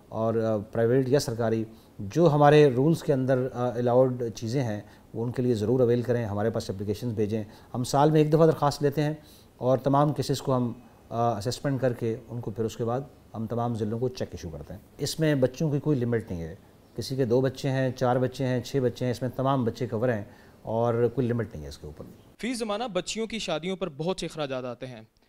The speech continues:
Speaker 2: पुलिस वेलफेयर विंग इस ज़िम्न में पुलिस मुलाजमीन को किस हद तक मदद फराहम करता है?
Speaker 1: दो हज़ार सोलह के रूल्स में एक बच्ची की, अ, शादी के ऊपर जो जहेज फंड मिलता था मुलाजिम की बच्ची को,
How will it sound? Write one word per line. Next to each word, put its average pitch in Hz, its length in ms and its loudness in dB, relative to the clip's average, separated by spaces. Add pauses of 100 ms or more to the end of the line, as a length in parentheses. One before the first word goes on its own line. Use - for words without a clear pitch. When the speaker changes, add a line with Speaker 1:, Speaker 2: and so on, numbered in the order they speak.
(140)
Speaker 2:
पुलिस 185 300 -4
वेलफेयर 165 320 -4
विंग 165 240 -6 (120)
इस 156 160 -4
ज़िम्न 185 200 -2
में 185 240 -2
पुलिस 190 300 -8
मुलाजमीन 175 500 -2
को 208 140 -2
किस 214 280 -8
हद 208 100 -2
तक 185 220 -2 (120)
मदद 160 200 -4
फराहम 160 300 -4
करता 123 280 -12
है? 113 200 -16
Speaker 1:
दो 135 60 4
हज़ार 143 220 6
सोलह 135 300 4
के 143 80 4
रूल्स 123 300 2
में 123 260 2
एक 131 240 0
बच्ची 131 280 2
की, 131 360 2
अ, 117 720 0
शादी 120 340 -2
के 127 100 0
ऊपर 120 240 -2
जो 117 60 -4
जहेज 113 300 0
फंड 123 200 -2
मिलता 104 260 -2
था 113 220 0
मुलाजिम 110 380 -4
की 117 80 -6
बच्ची 101 300 -4
को, 104 200 -2